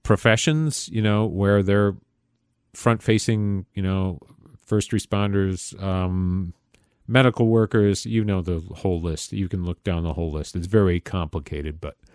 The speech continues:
<laughs> uh, I am not one of those people. So that's okay. I can wait. No problem. But see, when I try to sign my wife up,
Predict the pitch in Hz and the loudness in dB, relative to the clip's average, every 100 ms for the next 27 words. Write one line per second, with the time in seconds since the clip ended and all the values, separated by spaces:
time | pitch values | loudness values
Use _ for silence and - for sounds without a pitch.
0 | _ _ _ _ - 110 147 - _ - | _ _ _ _ -10 2 4 4 _ -20
1 | - - - - - - _ _ _ _ | -16 -14 -16 -20 -20 -20 _ _ _ _
2 | _ - 113 - 151 151 127 123 123 101 | _ 0 0 4 6 8 8 6 6 6
3 | 107 110 95 85 78 - 95 69 58 - | 4 6 4 0 -4 -2 -4 -6 -10 -20
4 | _ _ _ _ - - 110 101 - 120 | _ _ _ _ -6 2 4 4 0 0
5 | 131 180 156 151 143 139 - - 104 113 | 4 4 4 2 4 0 -4 -4 0 2
6 | - 107 85 73 - _ 101 104 104 - | 2 0 -2 -4 -8 _ -2 0 2 4
7 | 95 82 60 _ _ _ _ _ - 110 | 2 2 -8 _ _ _ _ _ -4 -2
8 | - 143 143 131 _ - 113 120 127 - | 2 6 6 4 _ 0 4 6 4 4
9 | 139 127 113 135 120 104 95 87 120 127 | 4 4 2 2 2 2 2 4 4 4
10 | - 71 - | 0 -4 -8